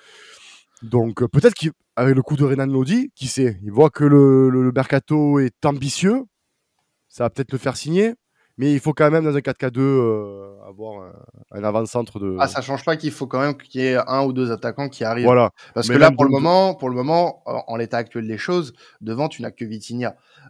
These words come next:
Speaker 2: Euh, mais,
Speaker 1: Ben,
Speaker 2: euh,
Speaker 1: Vitinha et Sanchez, parce que sur les quatre quatre deux, il peut jou-, il peut jouer en, en retrait, euh, Sanchez, mais
Speaker 2: Non, non, mais je te par-, je te parle dans
Speaker 1: Voilà.
Speaker 2: le sens où, pour le moment, tu n'as que San-, enfin, tu
Speaker 1: Ah
Speaker 2: n'as
Speaker 1: oui,
Speaker 2: que
Speaker 1: t'as que
Speaker 2: Vitinha.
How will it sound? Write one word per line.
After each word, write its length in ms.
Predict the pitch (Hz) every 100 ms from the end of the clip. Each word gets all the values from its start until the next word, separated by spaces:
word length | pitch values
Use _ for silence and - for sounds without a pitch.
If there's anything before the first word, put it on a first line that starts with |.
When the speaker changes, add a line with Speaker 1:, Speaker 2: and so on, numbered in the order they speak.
| -
Speaker 2:
Euh, 260 | - - - - -
mais, 400 | - 113 123 123
Speaker 1:
Ben, 140 | 117 113
Speaker 2:
euh, 520 | 110 107 104 104 104
Speaker 1:
Vitinha 420 | 131 117 151 185
et 20 |
Sanchez, 320 | 165 160 139 160
parce 100 | - -
que 20 |
sur 100 | 131
les 60 |
quatre 120 | 120 -
quatre 140 | 123
deux, 60 | 143
il 40 |
peut 120 | 120
jou-, 160 | 117 113
il 80 | 123
peut 140 | 117
jouer 200 | 110 120
en, 60 | 120
en 540 | 110 98 95 92 104
retrait, 340 | 107 113 175 160
euh, 180 | 131
Sanchez, 360 | 117 123 113 120
mais 60 | 113
Speaker 2:
Non, 100 | 180
non, 140 | 214
mais 100 | 196
je 80 | 165
te 60 | 170
par-, 180 | 185 -
je 60 |
te 60 | 156
parle 160 | 170
dans 100 | 151
Speaker 1:
Voilà. 120 | 120 104
Speaker 2:
le 60 | 180
sens 100 | 175
où, 80 |
pour 140 | 156 127
le 60 | 123
moment, 180 | 156
tu 160 | 175 135
n'as 80 | 123
que 220 | - 165
San-, 220 | 156 139
enfin, 220 | 127 - 113
tu 60 |
Speaker 1:
Ah 40 | 175
Speaker 2:
n'as 60 |
Speaker 1:
oui, 80 | 196
Speaker 2:
que 80 | -
Speaker 1:
t'as 20 |
que 60 | 180
Speaker 2:
Vitinha. 560 | 156 180 143 165 151